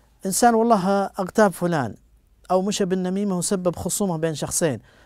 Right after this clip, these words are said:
أو أنت يا طالبات، آه، في إحدى الطالبات ما سببت خصومة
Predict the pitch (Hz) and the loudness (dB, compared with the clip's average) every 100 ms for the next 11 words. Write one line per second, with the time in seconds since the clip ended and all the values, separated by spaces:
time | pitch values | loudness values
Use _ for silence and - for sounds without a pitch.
0 | _ 175 202 196 180 175 160 165 165 160 | _ -2 0 0 0 0 0 0 2 2
1 | 156 120 - _ _ _ - 156 156 - | 2 2 -6 _ _ _ -6 -4 -4 -8
2 | - 180 170 175 170 165 185 175 180 180 | -12 -10 -2 0 0 0 2 2 2 0
3 | 175 156 190 175 170 - 165 - 190 196 | -2 -4 -4 -4 -6 -6 -6 -4 0 0
4 | 196 | 0